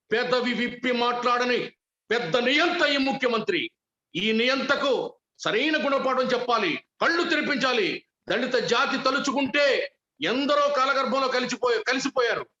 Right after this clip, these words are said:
అటువంటి కట్టుబాటు మళ్ళీ మనకు రావాలి. ఈ ప్రభుత్వం మీద తిరుగుబాటు చేయాలి. ఈ ప్రభుత్వాన్ని ఇంటికి పంపించాలని విజ్ఞప్తి చేస్తూ దళిత సోదరులందరినీ తెలుగుదేశం పార్టీలోకి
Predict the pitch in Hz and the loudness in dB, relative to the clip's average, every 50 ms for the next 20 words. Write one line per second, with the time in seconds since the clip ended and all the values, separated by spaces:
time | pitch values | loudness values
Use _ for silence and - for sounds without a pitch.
0 | _ _ _ _ _ 131 160 - - 226 220 233 233 220 226 220 220 220 220 285 | _ _ _ _ _ -4 -4 0 0 0 0 0 0 -2 -2 -2 -2 0 0 0
1 | 262 247 269 254 226 226 240 262 262 277 262 254 262 247 220 220 226 269 294 294 | 0 0 0 0 0 0 0 0 0 -2 -2 -2 -2 0 0 0 0 0 2 2
2 | 285 277 277 269 233 208 - _ _ _ _ _ - 214 240 - 233 254 269 294 | 0 0 0 -2 -4 -6 -8 _ _ _ _ _ -6 -6 -2 -2 -2 -2 0 -2
3 | 294 - 294 277 277 269 262 - - 285 302 330 330 302 294 - 262 - 320 349 | -2 -2 -2 -2 -2 -2 -2 -2 0 0 0 2 2 0 0 0 -2 -2 0 0
4 | 339 320 302 294 277 262 220 190 - _ _ _ _ _ - 170 196 - - 190 | 2 2 2 2 0 0 -2 -4 -6 _ _ _ _ _ -6 -6 -6 -4 -2 -2
5 | 208 226 269 262 - 254 254 247 240 196 233 277 - 339 320 277 285 277 254 285 | -2 -2 -2 -2 0 0 0 0 0 -2 -2 0 0 -2 0 0 0 0 0 -2
6 | 262 - 269 254 254 247 247 240 226 190 160 - _ _ _ _ _ - 233 254 | -2 0 0 0 0 0 0 0 0 -2 -4 -8 _ _ _ _ _ -4 -4 -2
7 | 220 302 285 - - 269 214 262 254 247 247 254 262 240 202 165 - - _ _ | -2 -2 -2 -2 -2 -2 0 0 0 0 0 0 0 0 0 -2 -4 -6 _ _
8 | _ - 202 254 220 247 269 - 254 254 254 254 247 262 254 240 226 254 247 240 | _ -2 -2 -2 -2 -2 -2 0 0 0 0 0 0 0 0 0 0 0 0 0
9 | 226 190 - - - _ _ 269 302 349 320 320 320 302 - 311 294 - - 269 | 0 -2 -2 -6 -10 _ _ -2 0 0 0 0 0 0 0 0 -2 0 0 -2
10 | 269 269 277 269 262 262 254 262 262 240 220 175 - | 0 0 0 0 0 0 0 0 0 0 0 -2 -4